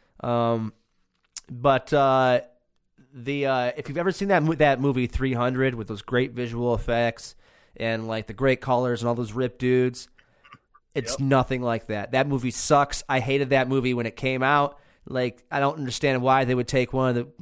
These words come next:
Speaker 1: uh, what I feel like is one of the greatest moments in human history, even though it's surrounded by death. But it's, uh, it was one of the greatest historical moments in human history that we have a,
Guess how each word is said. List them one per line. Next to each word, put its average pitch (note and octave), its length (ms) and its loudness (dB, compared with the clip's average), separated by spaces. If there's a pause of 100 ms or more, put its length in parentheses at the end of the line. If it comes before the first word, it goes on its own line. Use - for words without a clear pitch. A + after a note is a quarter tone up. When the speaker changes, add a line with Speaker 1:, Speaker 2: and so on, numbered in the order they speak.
(100)
Speaker 1:
uh, D3+ 160 2
what C3+ 180 2
I C#3 180 2
feel C#3 260 0
like A#2+ 280 0
is A2+ 140 -6
one B2 160 -2
of A2+ 60 -6
the A2+ 60 -8
greatest C3 440 -2
moments B2 560 -4 (1200)
in C3 140 -4
human C#3 300 0
history, B2 500 0
even C3 260 -4
though A#2+ 280 0 (100)
it's - 180 -8
surrounded A#2+ 420 -2
by G#2+ 280 -2 (440)
death. A#2+ 460 0 (540)
But B2 220 -2
it's, B2 280 -6
uh, A2+ 360 -2
it C3+ 80 -10
was A#2 180 -6
one B2+ 140 -2
of A#2+ 60 -2
the A#2+ 60 -4
greatest C3 320 -2
historical B2+ 480 -2
moments A2+ 360 -6
in G#2+ 80 -8
human A2 240 -4
history G#2+ 480 -8 (300)
that A2+ 120 -4
we A#2 140 -2
have A2 440 -2
a, - 140 -4